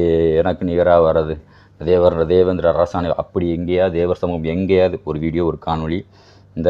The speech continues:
அர-, அர-, அரசாணை கொடுக்கக்கூடாது, வைக்கக்கூடாதுன்னு யாராவது பேசியிருக்காங்களா?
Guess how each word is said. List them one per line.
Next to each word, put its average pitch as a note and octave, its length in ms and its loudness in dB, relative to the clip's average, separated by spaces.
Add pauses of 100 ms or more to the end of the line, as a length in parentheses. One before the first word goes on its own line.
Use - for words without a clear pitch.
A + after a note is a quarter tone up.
அர-, D#2+ 320 4
அர-, D#2 320 2
அரசாணை E2 340 -4
கொடுக்கக்கூடாது, D#2+ 440 0
வைக்கக்கூடாதுன்னு E2+ 380 -2
யாராவது D#2+ 260 2
பேசியிருக்காங்களா? D#2 540 -4